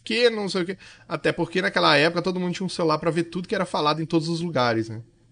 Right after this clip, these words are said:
Meu Deus. É, é surreal, tá ligado?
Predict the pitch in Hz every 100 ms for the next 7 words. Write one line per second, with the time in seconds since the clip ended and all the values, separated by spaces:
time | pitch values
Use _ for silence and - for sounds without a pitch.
0 | _ _ _ _ _ _ _ _ _ _
1 | _ _ _ _ - 113 101 90 - -
2 | 127 - - - - 110 113 110 107 101
3 | 71 60 - - _ _ _ _ _ _
4 | _ _ _ 131 123 - 175 165 110 107
5 | 101 98 92 104 107